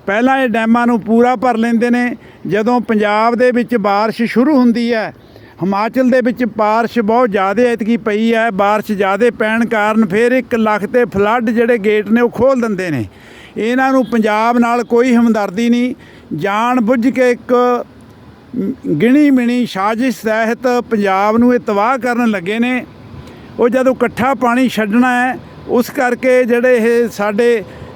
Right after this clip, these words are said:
ਅ, ਹੜ੍ਹ ਆਉਂਦੇ ਨੇ, ਇਲਾਕਾ ਇਹ ਡੁੱਬਦਾ ਸਾਰਾ ਹੀ।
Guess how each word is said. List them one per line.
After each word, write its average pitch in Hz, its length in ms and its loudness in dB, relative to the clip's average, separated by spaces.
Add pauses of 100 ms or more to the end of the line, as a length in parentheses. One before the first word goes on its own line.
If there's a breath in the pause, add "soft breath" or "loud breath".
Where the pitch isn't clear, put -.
ਅ, 202 340 -2
ਹੜ੍ਹ 247 240 0
ਆਉਂਦੇ 240 320 2
ਨੇ, 240 140 0 (520)
ਇਲਾਕਾ 226 400 0
ਇਹ 247 120 0
ਡੁੱਬਦਾ 214 440 2
ਸਾਰਾ 208 320 0
ਹੀ। 196 220 0